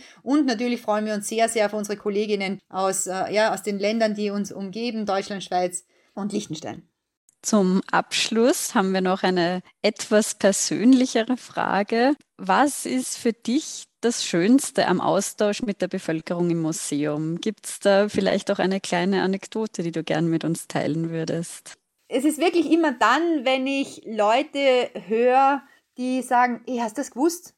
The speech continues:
Speaker 1: Das erzähle ich dem und dem." Und wir haben ja ein, ein, ein sehr nettes, äh, Restaurant auch bei uns im Haus. Und wenn die Leute draußen beim Mittagessen, äh, sitzen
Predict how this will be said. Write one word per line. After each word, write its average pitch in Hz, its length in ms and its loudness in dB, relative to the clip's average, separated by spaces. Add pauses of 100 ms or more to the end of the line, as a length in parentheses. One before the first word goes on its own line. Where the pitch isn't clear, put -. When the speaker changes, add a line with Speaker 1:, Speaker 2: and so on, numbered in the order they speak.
(140)
Speaker 1:
Das 214 180 2
erzähle 220 440 0
ich 160 240 -6 (260)
dem 180 160 -4
und 156 140 -6
dem." - 200 -12 (480)
Und 226 160 -2
wir 226 100 4
haben 240 180 4
ja 233 120 4
ein, 233 140 0
ein, 208 160 -2
ein 214 140 -4
sehr 214 160 0
nettes, 214 440 -4
äh, 208 80 -2
Restaurant 214 560 2
auch 311 60 -14
bei 254 100 0
uns 254 140 -2
im 226 140 -4
Haus. 220 300 2
Und 240 120 -2
wenn 226 160 -2
die 233 80 -6
Leute 208 320 2
draußen 240 380 2
beim 226 120 -2
Mittagessen, 262 640 -4
äh, 214 200 -2
sitzen 302 500 -4